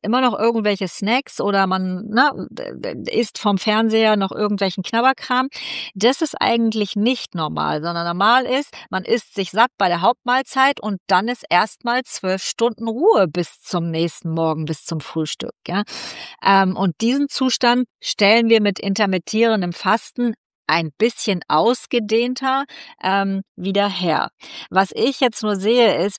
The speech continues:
bei vielen Frauen, die, ähm, die merken, dass das funktioniert und dass sie, wenn sie sich diese Leitplanken setzen,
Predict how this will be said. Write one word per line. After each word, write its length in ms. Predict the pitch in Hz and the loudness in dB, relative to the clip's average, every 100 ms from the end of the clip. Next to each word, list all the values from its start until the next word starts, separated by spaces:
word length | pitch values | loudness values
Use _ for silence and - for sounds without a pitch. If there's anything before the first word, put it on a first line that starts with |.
| _ | _
bei 180 | 180 180 | 0 0
vielen 360 | - 233 240 226 | 0 -4 -2 -4
Frauen, 600 | - 196 196 196 226 196 | -4 0 0 0 -2 -2
die, 360 | 190 190 185 | -2 -2 -2
ähm, 400 | - 170 170 175 170 | 0 -2 -4 -8 -8
die 80 | 190 | -4
merken, 320 | 180 220 - | 2 2 2
dass 120 | 190 | -4
das 160 | - 185 | -4 -8
funktioniert 640 | - 190 - 190 202 311 - | -4 -6 -4 -2 2 2 2
und 160 | 202 | 0
dass 180 | 208 214 | 0 0
sie, 180 | 226 214 | 0 0
wenn 180 | 202 196 | 0 0
sie 100 | 190 | -2
sich 200 | 190 - | -4 -2
diese 260 | 214 208 | -2 0
Leitplanken 760 | 185 190 240 - - 202 202 180 | 4 4 2 0 -2 -2 -2 -6
setzen, 720 | 165 196 294 - - 156 175 | -2 0 0 -4 -6 -6 -6